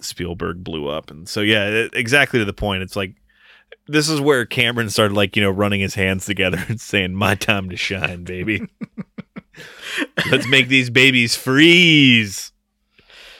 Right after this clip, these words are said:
Uh, the ship starts going down. I mean, at this point, i-, deluge, downhill, whatever terminology you wanna use, whatever synonym you wanna use, this is where,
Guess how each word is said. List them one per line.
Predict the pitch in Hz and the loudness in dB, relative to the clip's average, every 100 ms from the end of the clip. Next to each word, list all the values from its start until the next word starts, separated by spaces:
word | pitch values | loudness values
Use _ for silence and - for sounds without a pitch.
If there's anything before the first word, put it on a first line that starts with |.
| - _ _ _ _ | -20 _ _ _ _
Uh, | 135 127 131 131 131 | -4 0 0 -2 -4
the | 139 | 2
ship | 196 180 | 2 4
starts | 180 156 | 2 0
going | 165 147 | 0 0
down. | 135 131 143 | 2 2 2
I | 151 | 2
mean, | 165 160 | 2 0
at | |
this | 180 165 | 0 -2
point, | - 143 127 120 - | 0 2 2 0 -4
i-, | 123 95 - 82 135 | -10 -10 -14 -18 -12
deluge, | 110 123 123 110 104 92 | -4 0 0 0 -4 0
downhill, | 120 110 92 98 98 95 95 78 - - | 0 0 -4 0 0 0 -2 -6 -10 -20
whatever | 113 104 123 139 143 120 | -20 -12 -2 0 2 0
terminology | 110 117 104 98 98 95 | -2 -6 -4 -4 -6 -8
you | 95 | -10
wanna | 92 | -10
use, | 92 92 92 - | -10 -12 -12 -10
whatever | 101 98 | -8 -6
synonym | - - 92 90 87 87 | -6 -6 -8 -8 -12 -12
you | 90 | -14
wanna | 69 | -14
use, | 80 85 98 | -12 -12 -12
this | 101 98 | -14 -12
is | 92 104 | -14 -10
where, | 101 92 92 90 | -6 -6 -6 -8